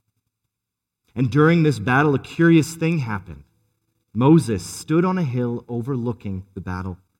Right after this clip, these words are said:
And whenever he raised his hands, the Israelites were winning. And whenever he lowered his hands, the Israelites were losing.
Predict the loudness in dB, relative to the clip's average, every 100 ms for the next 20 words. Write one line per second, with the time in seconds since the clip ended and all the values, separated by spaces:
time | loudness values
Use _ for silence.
0 | _ _ _ -2 0 0 0 0 -2 -2
1 | 0 4 4 2 -2 -6 -6 -8 -4 -2
2 | -2 -6 -14 -20 _ _ _ _ _ _
3 | _ _ _ -4 -4 -2 -4 -4 -6 -12
4 | -10 -12 _ _ _ _ _ _ _ _
5 | -4 0 2 2 0 0 -2 -2 0 2
6 | 2 2 -2 -8 -10 -12 -14 -20 _ _
7 | _ _ _ -4 -4 -2 -2 -2 -6 -14
8 | _ _ _ -10 -4 -2 -2 -4 -14